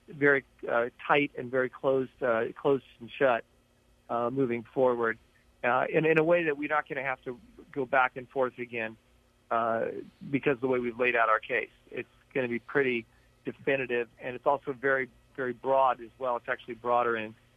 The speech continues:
in its, uh, application of the law that, uh, I think is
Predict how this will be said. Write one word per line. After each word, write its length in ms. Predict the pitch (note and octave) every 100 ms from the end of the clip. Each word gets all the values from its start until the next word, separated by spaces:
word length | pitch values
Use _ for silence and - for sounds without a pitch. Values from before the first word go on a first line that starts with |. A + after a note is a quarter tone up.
| _ _ B2+
in 80 |
its, 180 | A#2 -
uh, 320 | - A#2+ A2+ -
application 760 | B2+ B2 A#2+ - B2 A#2+ A#2+
of 80 | A2
the 80 | A2+
law 440 | A2+ A#2+ B2 A2+ - _ _ _ _ _ A#2
that, 260 | A#2+ A#2 - -
uh, 180 | A#2+ A2+
I 100 | B2+
think 300 | B2 - B2+ - -
is 380 | C3+ B2 B2 A#2+